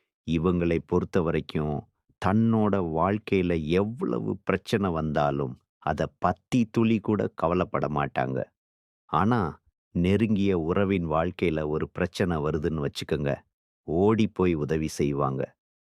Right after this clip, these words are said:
இவ்வளவு அருமையான நற்குணங்களை கொண்ட கும்பம் ராசிக்கார அன்பர்களே, எல்லாரும் நலமா இருக்கீங்களா? "ஏங்கம்மா, நீங்க வேற காமெடி பண்றீங்க, எங்களை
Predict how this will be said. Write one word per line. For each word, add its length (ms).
இவ்வளவு 600
அருமையான 680
நற்குணங்களை 960
கொண்ட 360
கும்பம் 580
ராசிக்கார 800
அன்பர்களே, 600
எல்லாரும் 800
நலமா 580
இருக்கீங்களா? 800
"ஏங்கம்மா, 680
நீங்க 240
வேற 400
காமெடி 380
பண்றீங்க, 460
எங்களை 400